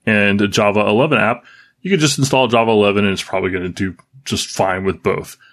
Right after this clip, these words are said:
Python does not have the problem. That's why I'm frustrated with, uh, the way that, uh, language is, the lang-, the problem's basically been solved in this environment or mitigated, which is with, uh, V N for virtual environments.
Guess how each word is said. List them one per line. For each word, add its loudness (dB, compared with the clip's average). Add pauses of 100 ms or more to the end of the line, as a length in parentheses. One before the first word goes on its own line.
(280)
Python 2
does 0
not 0
have 0
the -2
problem. -2
That's 2
why 2
I'm 0
frustrated 0
with, 0 (140)
uh, 2
the -2
way 4
that, -2 (220)
uh, 0
language 0
is, -2
the 0
lang-, 0
the 0
problem's -2
basically -4
been -2
solved 0
in -6
this -10
environment -6
or -4
mitigated, -2 (420)
which -4
is 2
with, 0
uh, 2
V 0
N -2
for -8
virtual -2
environments. -4